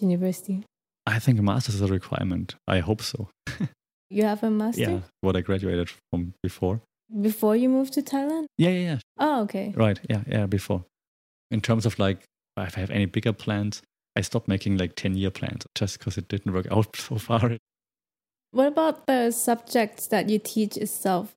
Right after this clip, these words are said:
Speaker 1: Are there topics you're passionate about and, like, want to teach the world about it or want to change the field?
Speaker 2: Luckily, yes. What I teach right now is really cool for me. I really like it. I really like to do research on those subjects.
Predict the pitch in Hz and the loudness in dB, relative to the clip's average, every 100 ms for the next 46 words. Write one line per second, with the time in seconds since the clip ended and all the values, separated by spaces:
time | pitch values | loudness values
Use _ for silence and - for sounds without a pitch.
0 | _ _ _ - 214 208 208 - 240 - | _ _ _ 0 2 2 0 0 0 2
1 | 240 - 220 214 - - 240 - 247 214 | 0 2 0 0 -2 0 0 2 2 2
2 | 214 226 240 - - 208 196 185 202 185 | 0 2 2 0 0 2 2 2 0 0
3 | 202 202 208 220 - 226 226 - 208 190 | 2 2 2 0 0 0 0 2 2 4
4 | 190 190 190 202 208 214 208 196 196 196 | 4 2 2 2 2 2 2 0 2 2
5 | 208 196 - 196 190 190 - 185 180 180 | 2 2 2 4 4 2 0 2 2 2
6 | - - 214 196 185 196 196 220 _ - | -4 -2 4 4 6 2 0 -6 _ 0
7 | 131 143 175 156 143 151 113 - - _ | 2 4 4 6 4 2 0 -8 -18 _
8 | _ - 110 104 110 120 - 107 110 113 | _ -2 0 2 0 0 2 2 2 2
9 | 113 107 - - 107 113 135 131 - 127 | 2 -2 -4 0 6 6 6 2 2 2
10 | 131 - - 95 117 131 - 104 95 113 | 0 -2 0 2 2 2 0 0 2 2
11 | 113 98 - 123 - _ _ _ _ - | 2 0 0 -4 -4 _ _ _ _ 0
12 | 98 113 113 104 104 101 113 120 113 107 | 2 4 4 6 6 8 6 4 2 4
13 | 104 101 - 107 - 123 | 2 2 0 0 0 -2